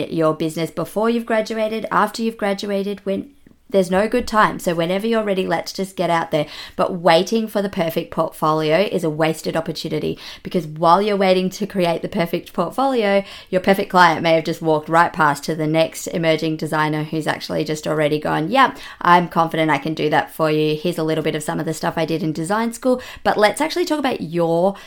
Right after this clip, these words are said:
specific brief and how I can help you."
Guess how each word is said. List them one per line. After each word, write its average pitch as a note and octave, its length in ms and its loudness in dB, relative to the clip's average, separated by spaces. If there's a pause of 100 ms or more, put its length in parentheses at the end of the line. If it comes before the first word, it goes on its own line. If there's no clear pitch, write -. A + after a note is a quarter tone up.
(160)
specific G3+ 600 -2
brief D#3 400 0
and F3 140 -2
how E3+ 220 0
I E3 100 2
can E3 220 -4
help D#3+ 320 -6
you." F3 240 -10